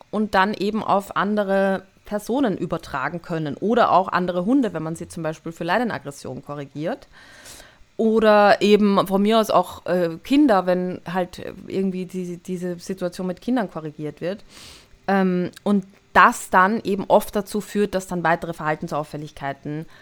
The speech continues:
oder noch mehr Aggression entsteht. Tja.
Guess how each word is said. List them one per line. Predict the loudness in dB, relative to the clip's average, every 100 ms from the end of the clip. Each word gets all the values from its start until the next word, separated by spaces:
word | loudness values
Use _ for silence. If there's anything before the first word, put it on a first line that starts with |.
| _ _ -2
oder | 2 4
noch | 2 0
mehr | -2 0 -2
Aggression | -6 -14 -14 -14 -14
entsteht. | -14 -18 -16 -18 -18 -20 _ _ _ _ _ _ _ _ _ _ _ _ _ -10
Tja. | -8 -8